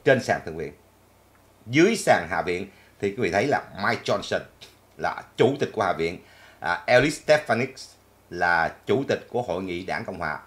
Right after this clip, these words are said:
ở trên sàn Hạ viện, và Michael McCaul là chủ tịch Ủy ban, à, đối ngoại của Hạ viện. Và trong đó kể cả cái nhân vật mới nhất là ông, à, à, Mueller. Mueller là người thay thế cho ông, à,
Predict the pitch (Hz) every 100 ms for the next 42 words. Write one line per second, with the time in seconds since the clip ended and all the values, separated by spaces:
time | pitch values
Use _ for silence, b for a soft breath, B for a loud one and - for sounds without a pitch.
0 | - 95 117 - 123 110 - 82 71 73
1 | 76 78 - b b b b 90 85 80
2 | 82 - 95 131 127 127 107 - 113 139
3 | - - 80 85 - 110 131 117 - 82
4 | 87 113 123 110 104 101 95 - - B
5 | B B 135 185 147 87 - 104 85 78
6 | 80 - _ _ _ _ _ - 95 90
7 | - 107 104 131 - 101 87 113 107 107
8 | 123 127 113 87 - 120 156 196 202 85
9 | 76 - 107 104 101 98 98 B B 82
10 | 92 117 123 120 117 110 - - 110 123
11 | 117 113 107 92 85 - 120 107 113 110
12 | - 107 98 85 104 104 101 98